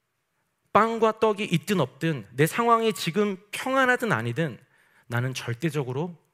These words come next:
아버지 하나님을 신뢰하겠다라는 것이 바로 그 앞에서 사탄의 시험을 물리친 예수 그리스도의 고백이었습니다. 저와 여러분도 이 믿음으로 서기를 주님이 이 밤에 원하시는 줄 믿습니다.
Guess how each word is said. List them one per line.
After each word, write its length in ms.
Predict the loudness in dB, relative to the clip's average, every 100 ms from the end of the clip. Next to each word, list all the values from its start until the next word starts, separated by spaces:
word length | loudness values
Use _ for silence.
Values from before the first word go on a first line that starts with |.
| _ -6
아버지 340 | -4 -2 -2
하나님을 400 | -2 -2 -4 -8
신뢰하겠다라는 1000 | -6 -2 -2 -2 -6 -6 -6 -6 -8 -10
것이 460 | -10 -10 -8 -10 -14 _ _
바로 300 | -14 -10 -12 -10
그 120 | -6
앞에서 460 | -6 -8 -14 -12 -12
사탄의 480 | -10 -8 -6 -6
시험을 360 | -4 -4 -4 -6
물리친 500 | -8 -8 -8 -8 -6
예수 280 | -6 -6 -8
그리스도의 400 | -10 -12 -8 -10
고백이었습니다. 840 | -10 -8 -8 -8 -12 -16 -20 -20 -20 _ _ _ _ _ _ -20 -20 -16 -2
저와 220 | 4 6
여러분도 420 | 6 4 4 4
이 100 | 4
믿음으로 440 | 4 4 4 4 2
서기를 400 | 0 0 0 -2
주님이 480 | -2 -2 0 -2
이 80 | 0
밤에 200 | 0 0
원하시는 500 | -2 -2 -2 -4 -8
줄 100 | -10
믿습니다. 560 | -12 -14 -14 -16 -16